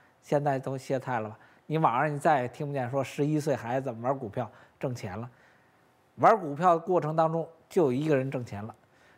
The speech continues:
交易所门口那卖茶鸡蛋的老太太，谁卖谁挣钱。里头的，我跟您说，哭爹喊娘的，就差卖裤衩儿了。我相信肯定就这么点事儿。最近网上有另外一条消息，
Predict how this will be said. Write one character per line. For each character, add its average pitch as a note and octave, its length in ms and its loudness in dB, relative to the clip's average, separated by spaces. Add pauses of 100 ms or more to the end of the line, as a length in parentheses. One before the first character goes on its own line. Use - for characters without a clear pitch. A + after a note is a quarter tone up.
(180)
交 F3+ 280 6
易 D#3+ 80 2
所 B2 200 -4
门 B2+ 240 -6
口 G#2 220 -6
那 B2+ 140 -2
卖 C#3+ 320 0
茶 B2 260 -4
鸡 D3 80 -2
蛋 C3+ 180 -2
的 G#2 60 -8
老 F#2+ 80 -8
太 A#2 220 -10
太， F2+ 120 -16 (480)
谁 E3 380 2
卖 F#3 300 0 (160)
谁 A2+ 200 -6
挣 A#2 160 -6
钱。 F#2 220 -16 (540)
里 A#2+ 440 -6
头 A2+ 200 -2
的， D3 120 4 (140)
我 G#2+ 80 -14
跟 B2+ 140 -6
您 C3+ 100 -4
说， C3+ 140 -4
哭 D#3+ 240 -4
爹 D#3 120 6
喊 A#2 220 -6
娘 G2 240 -10
的， - 120 -4 (540)
就 D3+ 140 0
差 C3+ 260 -2 (120)
卖 C3 160 -2
裤 - 120 -8
衩 A#2+ 100 -2
儿 F#2+ 140 -8
了。 F#2+ 120 -12 (180)
我 G#2+ 100 -10
相 C3+ 220 -6
信 C3 160 -6 (140)
肯 G#2 200 -10
定 C3+ 160 -6
就 C3 120 -2
这 B2+ 100 -4
么 A2 80 -10
点 G#2 160 -12
事 - 120 -12
儿。 - 60 -12 (640)
最 D#3 140 2
近 E3+ 240 2
网 G#2 260 -6
上 B2 220 -6
有 G#2+ 140 -4
另 D3 160 0
外 B2+ 120 2
一 A2+ 60 -2
条 A#2+ 140 -4
消 A#2+ 240 -4
息， G#2 60 -12